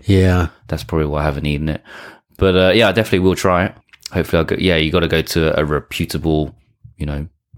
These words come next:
Speaker 2: fugu place with the, all the licenses, because there have been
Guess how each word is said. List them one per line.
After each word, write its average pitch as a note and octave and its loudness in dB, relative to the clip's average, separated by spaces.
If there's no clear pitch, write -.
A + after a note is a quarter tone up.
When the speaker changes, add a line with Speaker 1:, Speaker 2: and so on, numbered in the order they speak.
Speaker 2:
fugu D#2+ 0
place D#2 -2
with D#2 -2
the, - 0
all F2 2
the D#2+ 2
licenses, D#2+ -2
because D#2 -2
there D#2 0
have F2 -2
been D2+ -6